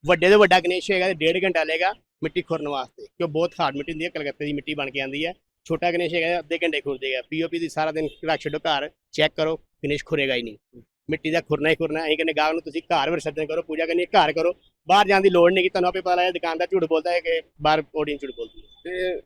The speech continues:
Speaker 2: ਅਮ, ਅ, ਲਾਡੀ ਵੀਰ ਜੀ, ਜਿਹੜੀਆਂ ਇਹਨਾਂ ਮੂਰਤੀਆਂ ਦੇ ਵਿੱਚ ਪੇਂਟ ਦੀ ਵਰਤੋਂ ਹੋਈ ਹੈ, ਅਸੀਂ ਦੇਖ ਰਹੇ ਹਾਂ ਕਿ ਬਹੁਤ ਪਿਆਰੀ ਮੂਰਤੀਆਂ ਬਣਾਈਆਂ ਜਾਂਦੀਆਂ ਨੇ, ਬੜੀ ਮਿਹਨਤ ਨਾਲ ਬਣਾਈਆਂ ਜਾਂਦੀਆਂ ਨੇ। ਤਾਂ ਇਹਨਾਂ ਦੇ ਉੱਪਰ ਜਿਹੜੇ ਪੇਂਟ ਲਾਇਆ ਜਾਂਦਾ ਹੈ,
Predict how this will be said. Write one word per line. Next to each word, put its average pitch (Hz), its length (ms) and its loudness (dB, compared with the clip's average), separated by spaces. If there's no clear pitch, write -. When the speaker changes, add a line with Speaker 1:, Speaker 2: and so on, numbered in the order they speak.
Speaker 2:
ਅਮ, 139 280 -4
ਅ, 139 220 2
ਲਾਡੀ 143 240 4
ਵੀਰ 165 120 6
ਜੀ, 185 180 0
ਜਿਹੜੀਆਂ 165 320 0
ਇਹਨਾਂ 175 180 4
ਮੂਰਤੀਆਂ 143 460 -4
ਦੇ 170 60 2
ਵਿੱਚ 151 160 0
ਪੇਂਟ 151 260 4
ਦੀ 165 120 6
ਵਰਤੋਂ 175 320 6
ਹੋਈ 139 260 6
ਹੈ, 156 140 8
ਅਸੀਂ 156 140 2
ਦੇਖ 160 140 6
ਰਹੇ 170 100 6
ਹਾਂ 175 60 6
ਕਿ 180 60 8
ਬਹੁਤ 156 300 6
ਪਿਆਰੀ 143 360 6
ਮੂਰਤੀਆਂ 143 440 0
ਬਣਾਈਆਂ 131 360 2
ਜਾਂਦੀਆਂ 127 320 2
ਨੇ, 160 80 2
ਬੜੀ 147 240 6
ਮਿਹਨਤ 160 320 2
ਨਾਲ 175 180 6
ਬਣਾਈਆਂ 147 340 2
ਜਾਂਦੀਆਂ 107 360 -6
ਨੇ। 95 60 -20
ਤਾਂ 160 100 2
ਇਹਨਾਂ 196 200 2
ਦੇ 196 60 6
ਉੱਪਰ 170 200 0
ਜਿਹੜੇ 175 200 4
ਪੇਂਟ 143 320 0
ਲਾਇਆ 147 240 8
ਜਾਂਦਾ 120 340 0
ਹੈ, 131 80 -4